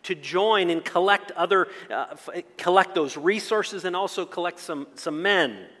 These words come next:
Now, before Paul and the Macedonians arrive, and I want to assure you, Paul and the Macedonians, it's not a pop band from the eighties. The apostle sends brothers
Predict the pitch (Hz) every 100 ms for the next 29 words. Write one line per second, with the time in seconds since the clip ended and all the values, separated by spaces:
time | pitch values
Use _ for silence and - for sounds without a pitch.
0 | _ _ _ _ _ _ _ _ _ _
1 | _ _ _ _ _ _ _ - _ 135
2 | 123 - 175 170 - - 202 190 185 156
3 | 139 135 123 131 156 180 170 143 123 139
4 | 170 170 160 165 165 - - - - 110
5 | 113 135 143 - 190 180 170 165 - 151
6 | 143 147 147 147 - 147 147 143 135 135
7 | 139 139 - 139 143 135 135 131 131 131
8 | 127 104 80 69 - - _ _ _ _
9 | _ _ _ _ - - _ _ _ _
10 | - _ _ _ 185 156 151 - 226 -
11 | 208 - 175 139 135 220 233 226 208